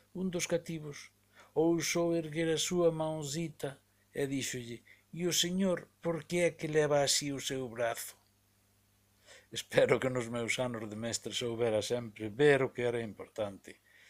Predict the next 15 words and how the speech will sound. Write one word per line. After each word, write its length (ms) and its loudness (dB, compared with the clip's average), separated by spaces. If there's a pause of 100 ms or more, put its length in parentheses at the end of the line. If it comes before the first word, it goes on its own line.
(120)
e 160 -6
chegar 320 0
a 80 -6
captar 520 6
a 120 6
atención 480 -8
dos 80 -10
rapaces, 720 -8
non 240 -2
me 160 -6
pasase 480 -4
como 240 -14
o 80 -12
guía 240 -10
portugués. 720 -14